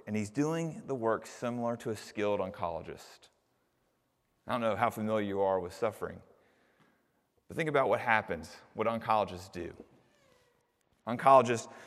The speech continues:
they're not afraid to cut away flesh. Painful.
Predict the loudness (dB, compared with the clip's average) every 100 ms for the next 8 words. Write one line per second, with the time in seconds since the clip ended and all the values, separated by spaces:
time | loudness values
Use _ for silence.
0 | -12 0 4 6 6 6 8 8 8 2
1 | -2 4 4 4 2 0 -2 0 0 -2
2 | -8 -10 -16 _ _ _ _ _ -4 -2
3 | -2 -10 -14